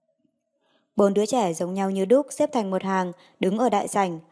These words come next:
Một đám người lớn đều đang nhìn kỹ bốn tiểu quỷ trước mặt. Bọn họ là Lâu Tử Cường, Lâu Tự Lập, Lam Tự Phú,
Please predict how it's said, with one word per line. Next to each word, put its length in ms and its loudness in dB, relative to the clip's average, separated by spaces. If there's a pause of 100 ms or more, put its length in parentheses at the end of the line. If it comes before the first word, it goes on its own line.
(280)
Một 80 6
đám 220 0
người 140 2
lớn 440 -2
đều 180 2
đang 220 -2
nhìn 180 -4
kỹ 220 -2
bốn 200 0
tiểu 140 2
quỷ 200 -2
trước 160 -6
mặt. 220 2 (880)
Bọn 160 4
họ 280 2
là 200 -2
Lâu 260 2
Tử 180 0
Cường, 380 0 (400)
Lâu 160 6
Tự 200 2
Lập, 300 0 (760)
Lam 200 2
Tự 180 -2
Phú, 400 2